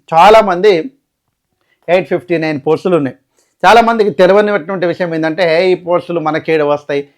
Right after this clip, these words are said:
ఏముందో ఏమో" అని కాన్సెప్ట్. అయితే ఇక్కడ మనం తెలవాల్సింది ఏంటంటే, సబ్జెక్టులు ఏమున్నాయి, ఎగ్జామ్ రాయడానికి సబ్జెక్టులు ఏమున్నాయి అనేటువంటి తెలవాలి. <clears throat> గత నోటిఫికేషన్లో చాలా ఈజీ క్వశ్చన్స్ వచ్చాయి.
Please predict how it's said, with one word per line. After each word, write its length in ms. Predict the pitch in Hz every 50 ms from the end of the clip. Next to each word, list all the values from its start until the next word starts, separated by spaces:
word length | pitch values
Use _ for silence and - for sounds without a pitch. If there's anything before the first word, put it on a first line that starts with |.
| _ _ -
ఏముందో 380 | 156 170 170 175 170 170 165 165
ఏమో" 260 | 160 160 143 151 151
అని 140 | 151 156 143
కాన్సెప్ట్. 480 | - 147 143 156 156 - 143 131 147 123 - -
అయితే 180 | 180 180 - 208
ఇక్కడ 220 | - - 196 190
మనం 220 | 180 - 180 175
తెలవాల్సింది 580 | - - 156 147 165 180 196 196 202 175 151 143
ఏంటంటే, 420 | 127 123 120 117 - 208 302 - - _ _ _ _ _ _ _ _ -
సబ్జెక్టులు 480 | 180 180 165 156 - 240 196 - 196 196
ఏమున్నాయి, 520 | 165 160 170 160 151 151 139 120 104 104 _ _ _ _ _ _ _ -
ఎగ్జామ్ 360 | 160 156 147 151 220 226 214
రాయడానికి 480 | 208 196 185 170 170 175 170 139 - 135
సబ్జెక్టులు 520 | - 180 156 143 131 160 139 135 165 175
ఏమున్నాయి 720 | 160 143 147 143 131 131 127 120 117 113 113 117 120 135 135
అనేటువంటి 400 | 127 135 143 139 139 131 165 -
తెలవాలి. 380 | 175 143 123 117 110 98 98 - _ _ _ _ _ _ _ _ _ _ _ _
<clears throat> 880 | 494 466 466 906 807 - - 131 - _ _ _ _ _ 147 131 123 156
గత 140 | 156 -
నోటిఫికేషన్లో 840 | 214 208 208 208 208 196 - - - 196 196 196 196 190 185 196 175
చాలా 380 | - - 151 160 190 220 240
ఈజీ 360 | 220 190 180 208 247 240 262 220
క్వశ్చన్స్ 400 | 165 208 196 - 196 185 - 170
వచ్చాయి. 520 | 139 131 156 135 135 147 143 - -